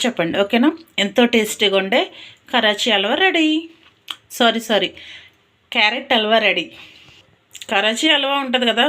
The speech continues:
so కరాచీ హల్వా అని వచ్చేస్తుంది ప్రతిసారి. ఓకేనా? ఎంతో టేస్టీగా ఉండే క్యారెట్ హల్వా అయితే రెడీ అయిపోయింది. మీరు కూడా తయారు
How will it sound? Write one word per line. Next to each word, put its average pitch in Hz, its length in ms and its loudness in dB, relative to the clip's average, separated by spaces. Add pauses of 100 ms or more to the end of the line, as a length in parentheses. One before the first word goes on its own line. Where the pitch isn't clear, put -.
(120)
so 277 100 2 (120)
కరాచీ 240 400 0
హల్వా 247 220 0
అని 285 120 0
వచ్చేస్తుంది 247 560 -4 (120)
ప్రతిసారి. 202 560 0 (760)
ఓకేనా? 226 260 0 (120)
ఎంతో 214 180 0 (120)
టేస్టీగా 220 480 -2
ఉండే 214 180 -2 (120)
క్యారెట్ 220 340 0
హల్వా 196 220 0
అయితే 190 160 0 (100)
రెడీ 220 240 2
అయిపోయింది. 185 360 -2 (100)
మీరు 208 220 0
కూడా 254 160 -2 (680)
తయారు 202 280 2